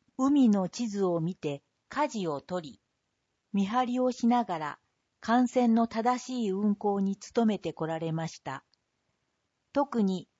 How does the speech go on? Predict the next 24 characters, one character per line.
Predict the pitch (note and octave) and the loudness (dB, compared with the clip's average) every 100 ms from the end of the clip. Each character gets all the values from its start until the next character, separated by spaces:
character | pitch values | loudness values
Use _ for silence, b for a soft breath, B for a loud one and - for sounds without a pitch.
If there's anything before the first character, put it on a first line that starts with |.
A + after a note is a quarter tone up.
| _ _ _ | _ _ _
海 | C4+ D4+ A#3 | -2 -2 4
外 | G#3 F#3 | 4 4
の | F3 E3 | 0 0
運 | F#3 F#3+ | 0 -2
航 | - F3+ E3+ | -2 -2 -2
で、 | D#3+ D#3 - _ _ _ _ _ | -2 -8 -10 _ _ _ _ _
海 | - A3+ A#3+ | 0 2 4
賊 | A#3+ A#3 A3 | 4 4 4
の | A3+ | 4
襲 | G#3+ A3+ A3 G#3 | 2 -2 -2 -2
来 | G3+ G3 | -2 -4
や | G3 F#3+ - _ _ - | -4 -4 -6 _ _ -10
自 | F3 | 0
爆 | A3 B3+ C4+ B3+ | 2 2 0 0
テ | C#4 | 2
ロ | B3 F#3+ | 4 2
な | F#3 | 0
ど | E3+ | -2
の | D#3+ D3+ - - | -4 -4 -8 -16
危 | - | -10
険 | - C4 B3 | 0 4 6
の | B3 B3 | 6 6
あ | A3 | 4
る | D#3+ | 0